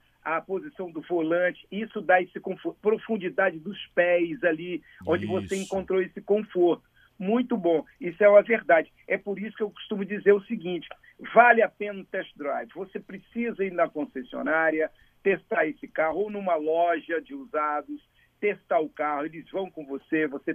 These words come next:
Speaker 1: testa, você vê como você vai se portar de, dentro do carro. É, é isso que você acabou de falar, muito legal. Vamos ao segundo carro, um carro que já foi mais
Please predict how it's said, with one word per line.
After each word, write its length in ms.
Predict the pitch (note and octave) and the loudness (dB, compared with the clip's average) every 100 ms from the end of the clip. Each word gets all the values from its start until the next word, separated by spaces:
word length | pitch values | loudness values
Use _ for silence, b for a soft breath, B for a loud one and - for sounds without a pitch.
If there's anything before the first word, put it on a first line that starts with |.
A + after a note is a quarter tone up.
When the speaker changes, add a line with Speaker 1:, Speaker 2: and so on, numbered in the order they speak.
| - | -2
Speaker 1:
testa, 380 | D#3+ D#3 C#3+ C#3+ | 2 2 2 -4
você 400 | C3 D3 D#3+ D#3+ B B B | -6 -4 -2 -2 B B B
vê 300 | - - F#3 | -8 6 8
como 260 | G3 F#3 D#3+ | 8 2 0
você 240 | D#3+ D3+ | -2 0
vai 180 | D3+ D#3 | 0 0
se 100 | - | 0
portar 600 | D#3+ D#3 C#3 - D3+ D3 - | -2 0 0 2 6 4 2
de, 180 | C#4+ - | -10 -10
dentro 400 | B3+ A#3 F3 E3+ | -12 -6 -6 -6
do 140 | C#3+ D3 | -8 -6
carro. 580 | - C#3+ D3 C3 D3 C#3+ B B | 2 4 4 2 -4 -6 B B
É, 280 | C#3 D3+ F3 | -2 0 -2
é 40 | F#3+ | -6
isso 160 | G3+ | -8
que 100 | - | -8
você 240 | G3+ F#3+ G3 | -6 -6 -6
acabou 280 | F#3 D#3 F3+ | -4 -4 -6
de 100 | E3 | -4
falar, 400 | G3 E3 C3 A#2 - | -2 -2 -2 -6 -8
muito 240 | G3 A3+ | -8 -4
legal. 380 | G#3 - G#2 - _ b b b | -4 -4 -8 -10 _ b b b
Vamos 220 | A3 C4 | 2 6
ao 140 | C4 A#3+ | 6 4
segundo 360 | A#3+ A3+ A#3 | 0 -8 -8
carro, 340 | A#3 - G3 G3+ | 2 4 4 0
um 40 | |
carro 220 | - G3+ | 0 -2
que 80 | G3 | -2
já 100 | G3+ | -8
foi 160 | F3+ G3 | -6 -6
mais 400 | F3+ G#3+ A#3+ | -4 -4 -4